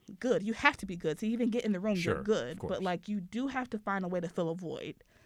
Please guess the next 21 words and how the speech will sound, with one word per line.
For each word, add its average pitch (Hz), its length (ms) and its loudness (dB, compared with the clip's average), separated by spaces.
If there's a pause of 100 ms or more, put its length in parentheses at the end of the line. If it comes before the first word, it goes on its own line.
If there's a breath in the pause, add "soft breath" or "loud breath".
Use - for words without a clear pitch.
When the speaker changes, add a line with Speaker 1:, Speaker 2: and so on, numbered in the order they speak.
(280 soft breath)
Speaker 1:
So 202 100 0
that's 214 280 4
something 202 300 4
that 170 120 -2
if 165 100 -4
you're 180 100 0
listening, 180 340 -4
I 175 40 -2
want 175 220 -4
you 185 80 -4
to 170 80 -12
take 175 160 -8
away 170 160 -4
from 170 160 -8
this. 165 180 -8 (320 soft breath)
Speaker 2:
How 170 60 4
do 202 80 4
you 202 40 0
recognize 196 520 0
the 95 60 -10
void? 78 300 -10